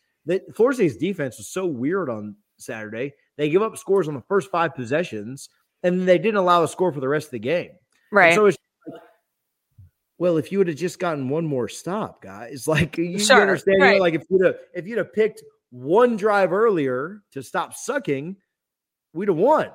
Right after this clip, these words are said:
Speaker 1: right? Like,
Speaker 2: Right.
Speaker 1: you know, so, um, I, I, I don't, that's not to say that Florida State's close to being a good team or anything like that, but their record should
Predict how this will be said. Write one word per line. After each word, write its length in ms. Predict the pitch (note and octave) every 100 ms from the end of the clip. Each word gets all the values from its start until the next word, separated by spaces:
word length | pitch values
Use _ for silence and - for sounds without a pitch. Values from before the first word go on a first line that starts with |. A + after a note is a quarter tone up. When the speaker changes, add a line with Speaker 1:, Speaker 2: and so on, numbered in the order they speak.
| _
Speaker 1:
right? 260 | B2+ A3
Like, 180 | B3 F3+
Speaker 2:
Right. 220 | F3+ F3
Speaker 1:
you 40 | F3
know, 300 | C#3+ D3+ E3+ -
so, 340 | F#3 F3+ D#3 - _ _ _ F3+
um, 480 | F3 D3+ A2 F#2 _ _ _ _ _ _ _ _ C3+ _ -
I, 100 | C#3+ -
I, 200 | D#3 F3+ F3
I 100 | F#3+
don't, 240 | G#3 F3+ _ _ _ _ _ _
that's 240 | F#3 A3+
not 160 | E3+ D3
to 60 | A#2
say 200 | - C3
that 160 | A2+
Florida 220 | - C3+
State's 200 | - B2
close 460 | - _ D#3 D#3 D3
to 100 | D3+
being 240 | C3 C3
a 80 | A#2+
good 240 | A#2 A#2 G2+
team 320 | D#3+ D#3 C3
or 60 |
anything 160 | D3+ C#3+
like 180 | B2+ G#2+
that, 280 | C#3 C3+ C3+
but 200 | D3 - _ _ _ _
their 160 | C#4+ B3+
record 400 | C#3+ C#3 C#3+ B2
should 160 | -